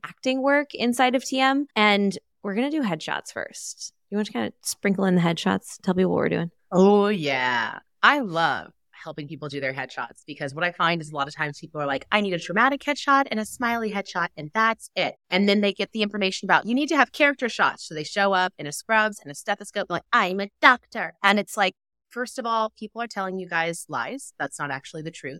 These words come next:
Speaker 2: And second, instead of starting with what you need, why don't you start with what you are? Because what you are is what's going to be able to make you the most amount of money. We are gone. We are past the two thousands when it's just like, "I'm mad and this is me playing mad." People wanna see people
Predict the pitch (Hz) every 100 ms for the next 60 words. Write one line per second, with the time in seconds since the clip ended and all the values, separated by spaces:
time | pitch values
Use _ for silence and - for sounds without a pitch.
0 | - 180 175 - 196 - 175 165 175 170
1 | 190 - 180 175 175 175 160 156 165 156
2 | 160 151 143 147 - 160 - 143 151 135
3 | 135 135 123 - 120 95 - - 175 175
4 | 160 185 208 - 190 156 131 185 170 160
5 | 160 - 156 151 147 143 147 - 143 139
6 | - 147 139 135 - 139 127 127 123 -
7 | - _ - 170 160 151 175 151 120 170
8 | 151 147 - 151 180 - 220 233 208 175
9 | 170 175 170 165 147 - - 151 143 -
10 | 196 208 202 190 165 160 180 202 190 -
11 | 180 165 165 170 _ _ 196 202 202 190
12 | - 180 202 202 170 170